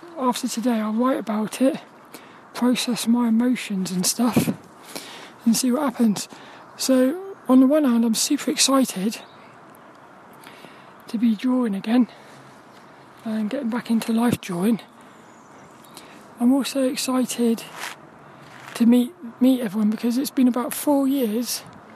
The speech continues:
and it's just gonna be nice to see what everyone's been up to. So this is a perfect thing of, uh, what's happening at the moment is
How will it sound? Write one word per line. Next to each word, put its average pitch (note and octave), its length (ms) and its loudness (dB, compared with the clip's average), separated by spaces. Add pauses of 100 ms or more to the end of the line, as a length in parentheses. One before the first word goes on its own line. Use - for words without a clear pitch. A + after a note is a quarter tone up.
(580)
and - 80 -2
it's B3+ 140 2
just C4+ 120 0
gonna D#4 140 2
be B3+ 100 4
nice C#4 320 2
to A#3 80 -2
see C4+ 240 2
what A#3+ 120 0
everyone's A3+ 260 0
been A#3+ 160 2
up D#4 160 0
to. G#3+ 180 -2 (1500)
So C4 160 4
this B3 180 2
is C4+ 120 -2
a C4+ 40 0
perfect D4 460 -2
thing C4+ 280 4
of, A3 200 -6 (260)
uh, C#4 260 -6
what's C#4 260 6
happening B3+ 280 2
at B3+ 60 4
the C#4 60 2
moment B3+ 380 4
is F#3+ 260 -4